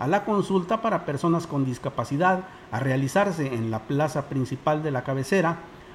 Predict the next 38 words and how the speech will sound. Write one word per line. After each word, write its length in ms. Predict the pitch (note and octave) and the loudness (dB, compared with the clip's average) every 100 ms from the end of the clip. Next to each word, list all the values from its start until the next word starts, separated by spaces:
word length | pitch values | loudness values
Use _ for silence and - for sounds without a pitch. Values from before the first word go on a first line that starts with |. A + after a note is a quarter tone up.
| - | 0
la 220 | F3 G3 | 4 4
cual 220 | A#3+ A#3+ | 4 2
se 100 | - | 2
llevará 300 | D#3+ D3 D3+ | 2 4 4
a 100 | E3 | 2
cabo 300 | F3+ F3 F#3+ C#3 | 4 4 4 0
de 120 | B2+ | 0
las 240 | A2 A2+ | 0 0
diez 240 | C#3 G#3 F#3 | 2 4 4
de 80 | D#3 | 2
la 80 | |
mañana 560 | C#3 E3 A3+ A3+ A#3 - - | 2 2 2 2 0 -4 -2
a 140 | C3 | 0
las 240 | A#2+ A2 | 0 -4
catorce 640 | - A#2 D3+ D3+ - C3+ A#2+ - | -6 0 2 2 0 -2 -2 -4
horas 360 | B2+ A#2+ A#2 A#2 | -2 -2 -4 -2
dos 220 | A#2+ A#2+ | -4 -2
de 80 | A2 | -6
la 160 | G#2 | -4
tarde. 320 | G#2+ G2+ G#2 A2+ - - - - - - - - | -6 -6 -8 -12 -18 -20 -20 -20 -20 -20 -14 -2
Destacó 520 | C#3+ D3+ D3 F#3 G#3 | 0 2 2 4 4
que 220 | F3 D3+ D3 | 2 0 0
el 160 | B2+ | -2
objetivo 640 | A#2+ C#3 C3+ E3+ G3 G3 E3+ | -2 -4 -2 0 2 4 4
es 160 | F3+ | 0
asegurar 500 | D3+ C3+ B2+ D#3+ F3 | -2 -4 0 0 0
la 160 | D#3 C3 | 0 0
accesibilidad 960 | B2 G3+ - D#3 F3 E3 D3 D3 F3 D#3+ | -2 -2 0 0 0 0 2 2 2 0
en 140 | C3 | -2
la 160 | A#2 - | -2 0
participación 920 | F3 F3 C#3+ F3+ D3 - D#3 E3 E3+ - - - | -2 -2 -6 -4 -4 0 2 2 0 -6 -14 -2
de 140 | C#3+ | 2
las 180 | G#3 - | 2 2
personas 460 | F3+ D3+ F3 F3+ | 0 2 2 0
con 160 | E3 C#3+ | 0 0
discapacidad 680 | F3+ - - D#3+ D#3+ D#3 E3 | -2 -4 -4 -2 0 2 2
en 100 | D#3 | 2
relación 600 | C3 A#2+ A2+ D#3 D#3+ E3 | 0 -4 -2 2 4 4